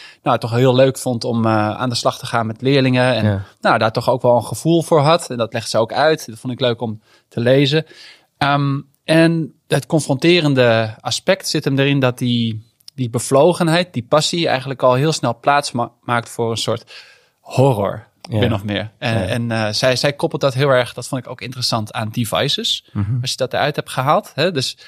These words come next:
Speaker 1: zij zegt letterlijk, zodra de Devices opengaan, dan begint de hel.
Speaker 2: Ja.
Speaker 1: Eh, want een spietje is bezig met, eh,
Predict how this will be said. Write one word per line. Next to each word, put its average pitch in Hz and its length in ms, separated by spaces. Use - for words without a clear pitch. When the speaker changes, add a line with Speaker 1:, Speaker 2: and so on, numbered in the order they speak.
Speaker 1:
zij - 160
zegt 117 200
letterlijk, 127 340
zodra 120 420
de 110 80
Devices 117 560
opengaan, 110 440
dan 110 220
begint 113 300
de 110 60
hel. 117 400
Speaker 2:
Ja. 95 300
Speaker 1:
Eh, 120 140
want 117 280
een 113 200
spietje - 420
is 117 140
bezig 123 380
met, 113 260
eh, 104 320